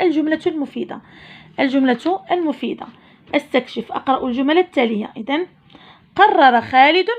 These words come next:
أن، قرر خالد أن يبحث في الموضوع. اهتم المغاربة.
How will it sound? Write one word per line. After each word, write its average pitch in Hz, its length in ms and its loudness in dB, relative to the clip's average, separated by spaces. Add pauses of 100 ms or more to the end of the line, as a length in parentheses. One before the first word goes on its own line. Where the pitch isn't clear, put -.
(120)
أن، 269 260 0 (1040)
قرر 254 400 4
خالد 240 420 -2
أن 277 320 0
يبحث 349 480 2
في 370 160 4
الموضوع. 302 800 2 (880)
اهتم 370 520 0
المغاربة. 285 1120 0